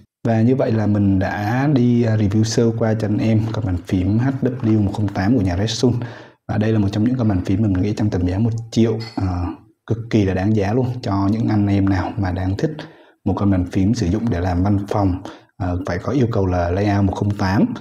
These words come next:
và đặc biệt là nó sẽ có cả mặt xuôi cho anh em, có hot swap, có đầy đủ các chức năng, không dây, hot swap, led R G B, full form,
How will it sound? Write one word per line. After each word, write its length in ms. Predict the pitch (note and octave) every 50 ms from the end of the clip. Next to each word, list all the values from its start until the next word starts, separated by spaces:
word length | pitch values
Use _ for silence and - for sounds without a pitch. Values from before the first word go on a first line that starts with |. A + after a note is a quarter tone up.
| - - - - _ _ _ -
và 220 | G#2 G2 F#2+ F#2+
đặc 120 | G2 - - -
biệt 240 | A2 G2+ G2+ -
là 80 | G2+ F#2+
nó 160 | F#2 F#2+ G#2
sẽ 420 | A2+ - - A#2 F#2+ G#2+ B2 B2+ B2
có 220 | B2+ - F#2 G#2 A#2 -
cả 140 | - E2
mặt 160 | F2 F2+ F2 -
xuôi 440 | - - - C3 B2+ C3 B2 A#2+ B2+ - - - - _ _ -
cho 100 | A2 G#2+
anh 40 |
em, 140 | A2 A2 A2 - - -
có 120 | - G2
hot 160 | G2+ A#2+ C3
swap, 380 | - - G#2+ F#2 F#2+ G#2 C3 D3+ D3+ - - - - - _ _ _ _ _ _ _ _ _ _ -
có 480 | - F#2 F2+ F2+ F#2 F#2 G2+ G#2+ A2+ C3 C#3+
đầy 160 | A#2+ G#2+ A2
đủ 120 | G2 E2+
các 140 | F#2 - A2+
chức 100 | - B2
năng, 260 | B2 A#2 G#2+ A2+ A2+ -
không 300 | - - A2+ G#2 G2+ G2+
dây, 220 | G#2 G#2+ G#2 G#2 G#2
hot 140 | A2 B2
swap, 300 | B2 - G2 G2 G2 A2+ A#2 A#2
led 160 | A#2+ B2 B2
R 240 | B2+ G#2 F#2+ F2+ F#2
G 100 | F2+ G2
B, 40 | G#2 G#2+ G#2+ G#2+ - - - - - - _ _ _ _ - -
full 160 | A#2+ A2 G#2+
form, 400 | G#2+ - G#2+ G#2 G#2 G2+ F#2